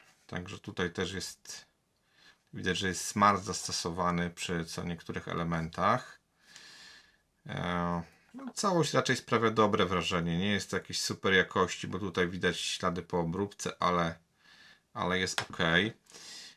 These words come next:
E, dobra, to poszło i teraz wyciągam. Spójrzcie, spójrzcie, jak to wygląda.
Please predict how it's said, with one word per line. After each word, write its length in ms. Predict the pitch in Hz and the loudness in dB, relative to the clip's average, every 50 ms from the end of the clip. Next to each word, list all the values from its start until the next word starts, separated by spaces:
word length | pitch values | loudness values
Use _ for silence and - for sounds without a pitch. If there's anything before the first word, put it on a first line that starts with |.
| _ - | _ -12
E, 560 | - 98 92 90 90 92 90 90 90 87 87 | -6 -4 0 0 2 2 2 2 2 0 0
dobra, 480 | 85 85 92 85 78 85 80 76 - - _ _ | -2 -2 -4 -4 -4 -4 -6 -6 -8 -8 _ _
to 180 | - 113 117 117 | -4 -2 -2 -2
poszło 460 | - - 98 90 - - - - - - | -2 -4 -4 -4 -4 -6 -8 -10 -10 -10
i 120 | 110 - | -12 -8
teraz 300 | - 123 117 104 95 92 | -4 -2 -2 -2 -2 -4
wyciągam. 760 | 92 98 90 - - 104 104 110 101 107 104 101 101 101 101 101 - - - _ _ _ - - - _ _ _ _ _ _ _ - - - - - - - - - - | -6 -10 -8 -4 -4 -2 -2 -2 0 2 2 2 2 2 -2 -4 -10 -20 -20 _ _ _ -18 -18 -18 _ _ _ _ _ _ _ 0 0 0 0 -2 -16 -20 -20 -20 -14
Spójrzcie, 840 | - - - - - 120 117 113 110 - - - - 113 107 101 98 - - - - - - - _ _ | -8 -8 -8 -2 2 4 4 4 4 2 0 4 6 8 8 8 6 2 -4 -16 -18 -20 -20 -20 _ _
spójrzcie, 640 | - - - _ - 101 101 98 - - - - 95 | -18 -18 -14 _ -2 -2 0 0 -2 -4 0 4 6
jak 200 | 92 92 - - | 6 6 4 2
to 140 | - 95 90 | -2 -2 -2
wygląda. 560 | 90 87 92 90 82 80 76 73 - - | -2 -2 2 2 2 2 2 0 -6 -10